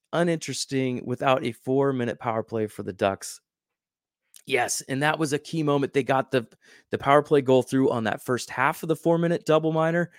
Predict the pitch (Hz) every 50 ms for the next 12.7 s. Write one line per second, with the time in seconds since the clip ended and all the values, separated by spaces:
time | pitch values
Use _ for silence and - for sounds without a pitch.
0 | _ _ _ _ _ - 131 123 127 98 123 110 - 123 123 117 110 - - 139
1 | 131 - - 123 110 - - 123 123 123 110 123 117 110 104 110 107 107 - _
2 | _ _ _ _ _ - 101 92 95 90 - 123 131 151 156 - - 110 95 92
3 | - - 95 95 104 101 104 - 110 104 95 98 98 95 95 98 95 92 90 110
4 | 135 147 147 135 - - - 120 113 110 107 107 107 107 - - 104 101 98 98
5 | 98 - - 101 95 95 - _ _ _ - _ _ _ _ - 208 220 214 202
6 | 202 190 170 151 185 185 190 190 170 - 170 170 156 127 - 160 175 175 165 165
7 | 165 160 156 151 156 156 - 170 160 160 - - _ _ _ _ _ _ _ -
8 | 127 123 127 123 120 117 117 120 131 - - - - - - - - 123 107 -
9 | - _ _ - 196 208 202 185 - 196 165 147 139 123 - - - 185 214 233
10 | 208 214 202 180 - 165 156 156 147 147 139 131 - 131 123 - 135 131 123 -
11 | 127 127 123 113 107 _ _ _ _ _ - 143 143 - 190 226 233 247 233 202
12 | - _ _ _ _ _ _ _ - 160 151 147 -